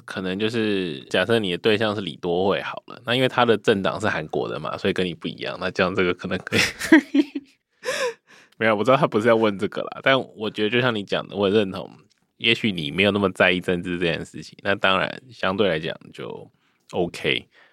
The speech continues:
可是如果两边都很在意这件事情的时候，我觉得，哇，天哪，你每天要相处时间那么多欸，然后你可能比如说某个候选人，然后讲了一句话，你很生气，可是你的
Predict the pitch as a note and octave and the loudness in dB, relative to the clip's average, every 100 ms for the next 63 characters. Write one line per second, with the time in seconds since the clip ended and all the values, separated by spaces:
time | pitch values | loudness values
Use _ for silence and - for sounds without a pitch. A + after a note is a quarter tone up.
0 | _ _ _ - A#2+ B2+ A#2+ F2+ F#2+ G#2 | _ _ _ -2 4 6 8 6 4 4
1 | G#2+ G2+ F2 F#2+ F#2+ G2 F#2+ F#2 E2+ E2+ | 2 0 0 2 4 2 0 -2 -4 -2
2 | F2+ E2+ D#2+ F#2 F#2+ F2 E2 - _ _ | 0 0 -2 0 0 0 -2 -8 _ _
3 | _ _ - F2 - G2 F#2+ E2+ F2+ E2+ | _ _ -10 -8 -8 -6 -4 -4 -4 -4
4 | G#2+ A2+ - G#2 G2 E2 - F2 F#2+ F2+ | 0 0 0 -4 -4 -10 -2 -2 0 -2
5 | - D2+ A#1+ B1 - _ _ _ _ - | -4 -6 -4 -6 -10 _ _ _ _ -4
6 | - G#2 F#2+ - - _ _ G#2+ - F2+ | 4 4 4 -2 -18 _ _ -8 -4 -2
7 | E2+ E2 E2+ D#2 G2 F#2 D#2+ E2 - G2 | -2 -4 -6 0 0 0 -2 -2 2 2
8 | - B1+ B1 - - E2 E2 - E3 E3+ | 2 -8 -10 -14 -14 -14 -8 -8 -8 -8
9 | - D2+ E2+ F2+ - F#2 F2+ - - - | -6 -6 -6 -8 -4 -4 -4 -6 -4 -6
10 | - _ _ _ - G2+ A#2 F2+ E2 D2+ | -10 _ _ _ -4 0 0 2 2 2
11 | E2 | -2